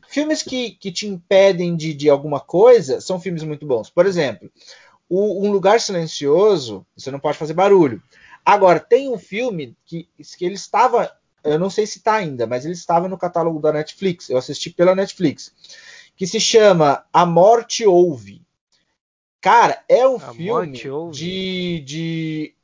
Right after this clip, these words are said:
Speaker 1: é, é, house invasion, né? É um filme de invasão, ó, um, um cara que invade uma casa. E aí o filme é, é um suspense, terror, né? De, de invasão. E, e é uma mulher que ela tem, ela mora sozinha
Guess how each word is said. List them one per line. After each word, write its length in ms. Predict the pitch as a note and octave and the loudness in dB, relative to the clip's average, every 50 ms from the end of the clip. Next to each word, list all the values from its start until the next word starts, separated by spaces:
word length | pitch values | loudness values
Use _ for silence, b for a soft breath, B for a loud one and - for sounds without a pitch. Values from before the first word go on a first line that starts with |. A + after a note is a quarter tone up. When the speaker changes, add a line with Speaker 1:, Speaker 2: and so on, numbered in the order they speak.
| _ - | _ -6
Speaker 1:
é, 520 | C3 C3 - - C3+ C3+ C3 B2+ B2 B2 | -6 -6 -4 -2 -2 -2 0 0 0 -2
é, 40 | A2+ | -2
house 340 | A2 D#3 E3 G3 G#3+ G3 G#3+ | 0 2 2 2 2 2 -2
invasion, 640 | G#3 F#3+ D#3 F3+ F#3+ G3+ F#3 D3+ B2 B2+ A2 G2 F2+ D#2 | -6 -2 0 2 2 2 0 -2 -6 -6 -8 -8 -12 -14
né? 380 | D#2+ A2 B2+ C#3 A2+ G#2+ B2 A#2+ - | -10 -6 -6 -6 -6 -6 -10 -14 -12
É 120 | A#2+ C3 | -10 -10
um 60 | D3 | -10
filme 240 | D3 - E3+ E3 E3+ | -8 -8 -6 -4 -4
de 100 | D#3+ F3 | -4 -4
invasão, 640 | F#3 F3+ G#3 G#3 G#3 F3 D3 E3+ F#3 F#3 D#3+ C3 A#2 | -2 2 2 4 4 4 4 4 6 6 6 4 0
ó, 320 | A2 G#2 - - - - _ _ | -4 -6 -8 -10 -16 -20 _ _
um, 200 | C3 D3 F3 F3 F3 _ _ | -8 -8 -8 -8 -10 _ _
um 180 | D#3+ D#3 D#3+ D#3+ | -10 -10 -10 -6
cara 400 | - F3 D#3 D#3+ F3 G3 G#3 G#3 | -2 2 4 6 6 4 4 0
que 140 | G#3 - G#3 | -4 -8 -10
invade 360 | G3+ F3 F3 E3 F3+ F3 F#3 | -2 2 2 2 2 2 -2
uma 140 | G3+ G#3 - | -6 -8 -8
casa. 500 | - - G3 F#3+ F#3+ D3+ B2 A#2 G2+ b b b b b b b | -2 2 4 4 4 2 0 -6 -12 b b b b b b b
E 60 | _ D3+ | _ 2
aí 160 | D#3 E3+ G#3 | 2 2 2
o 40 | G3 | -2
filme 300 | - G#3 G#3+ G#3+ A3+ B3 | -4 -8 -8 -6 -4 -4
é, 460 | B3 A#3+ A3+ G3+ F3+ F#3 F#3+ - - | -2 0 0 0 2 0 0 0 0
é 60 | G#3+ | 0
um 80 | A#3 A#3+ | 0 0
suspense, 580 | - C4+ B3+ - - - A3 A#3 B3 - - | -4 -10 -12 -12 -6 -4 -2 -2 -2 -6 -2
terror, 520 | - G#3+ G3 E3 D#3+ E3 F#3 A3+ B3+ B3+ G#3 | -2 -2 -2 0 0 2 4 4 4 2 2
né? 200 | F3 F#3 G#3+ A#3 | -2 -2 -2 -2
De, 180 | G3 D3 C#3 | -4 -8 -14
de 160 | C3 B2 C3+ | -16 -18 -20
invasão. 640 | C3+ C3+ C#3 C#3+ C#3 C3 C3 C3+ C3 D#3 A3+ C4 - _ _ _ b b b b b b b b b b _ _ | -14 -6 -4 -4 -4 -4 -2 0 2 2 2 0 -4 _ _ _ b b b b b b b b b b _ _
E, 340 | E3+ F3+ G3 G3 G3+ G3 - | -12 -10 -8 -8 -8 -10 -10
e 160 | F3+ F3+ F#3+ | -4 0 2
é 60 | F#3 G3 | 2 4
uma 200 | G#3+ A3+ A#3+ B3 | 4 4 2 2
mulher 680 | B3 C4 B3+ A#3 G3 F3 F3+ G3+ A#3+ A#3 E3+ B2 G2 - | 2 0 2 4 6 8 8 8 8 6 6 2 -2 -6
que 120 | _ - | _ 0
ela 160 | D#3+ E3 F3+ F#3 | 2 2 2 0
tem, 180 | F3+ G#3 G3+ G3+ | -2 -6 -10 -6
ela 200 | - E3+ E3+ F#3 | -2 0 0 2
mora 240 | F3+ F3 F3+ F#3 G#3 | 2 4 2 2 2
sozinha 640 | G3 - - A#3 A3 F3+ D3+ C#3+ C#3+ D3+ G3 B3 G4 | 0 0 -2 -2 -2 -2 -6 -10 -6 -4 -4 -6 -6